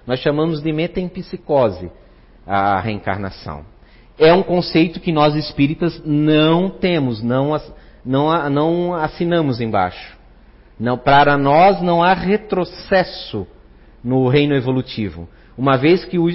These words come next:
o, a essência espiritual, ela adquiriu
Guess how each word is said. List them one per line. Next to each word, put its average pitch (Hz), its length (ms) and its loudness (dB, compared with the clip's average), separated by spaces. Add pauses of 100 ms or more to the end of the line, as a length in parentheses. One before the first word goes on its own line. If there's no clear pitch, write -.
(160)
o, 139 80 2
a 127 120 2
essência 139 800 -2 (320)
espiritual, 143 800 2
ela 131 160 4
adquiriu 139 760 0